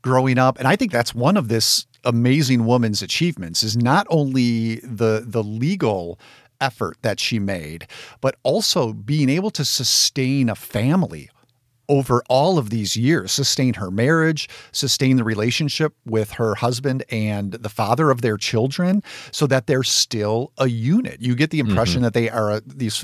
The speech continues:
Speaker 1: these four kids are a strong unit with their parents, despite being separated over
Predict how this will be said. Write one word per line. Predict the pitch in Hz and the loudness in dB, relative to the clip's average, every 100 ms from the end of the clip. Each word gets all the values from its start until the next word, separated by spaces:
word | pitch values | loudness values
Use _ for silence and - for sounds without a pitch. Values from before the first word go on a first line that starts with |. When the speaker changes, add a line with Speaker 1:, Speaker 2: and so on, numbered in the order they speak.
| 139 | -8
Speaker 1:
these | 113 - | -6 -6
four | - 139 139 | 2 4 4
kids | - 190 107 95 - - - - - - | 2 2 2 -2 -6 -8 -18 -20 -20 -2
are | 120 117 - | 0 0 -2
a | 127 | -6
strong | - - 135 143 | -4 -2 0 0
unit | 135 151 117 113 | 0 0 -2 -2
with | 117 | -2
their | 113 104 | -2 -2
parents, | - 123 92 - | -2 -2 -2 -4
despite | - - - 120 131 | -6 -4 0 0 2
being | 113 104 | 0 2
separated | - 113 117 95 95 | 2 2 2 0 2
over | 95 90 92 | 0 2 0